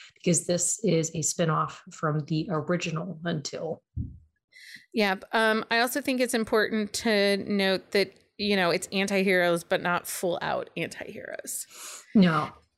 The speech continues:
Speaker 2: And if you wanna know what a stern brunch daddy is, you should totally read this series because Kenton is the sternest of brunch daddies. Although I bet you Sven gives him
Speaker 1: Sven's
Speaker 2: a
Speaker 1: a
Speaker 2: run for
Speaker 1: stern
Speaker 2: the
Speaker 1: brunch daddy.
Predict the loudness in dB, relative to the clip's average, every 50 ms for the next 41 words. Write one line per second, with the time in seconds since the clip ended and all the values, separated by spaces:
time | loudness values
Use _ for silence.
0 | -2 0 0 0 0 0 2 2 2 4 4 4 4 4 4 2 2 2 2 2
1 | 2 2 2 2 0 0 0 0 2 2 2 2 2 2 2 2 0 -2 -4 -4
2 | -4 -4 -4 -2 0 2 2 2 0 -2 -2 -2 -2 -2 -2 -2 -2 -2 -2 -2
3 | -4 -6 -8 -6 -4 -2 -2 -2 -4 -4 -4 -4 -4 -4 -4 -6 -6 -8 -10 -14
4 | _ _ _ _ _ _ _ _ _ _ _ _ _ _ _ 0 0 0 0 -2
5 | -6 -4 -4 -4 -6 -4 -6 -6 -8 -8 -8 -10 -10 -12 -12 -12 -10 -8 -8 -8
6 | -8 -8 -10 -12 -14 -14 -16 -14 -14 -14 -16 -14 -6 -2 0 2 2 2 2 2
7 | 0 0 0 0 0 -2 -4 -6 -4 -2 0 2 2 2 0 0 -2 -4 -4 -4
8 | -2 -2 -2 0 2 4 4 4 4 4 2 2 0 0 0 -2 -2 -2 -4 -6
9 | -6 -6 -6 -6 -6 -6 -8 -8 -10 -10 -10 -12 -14 -20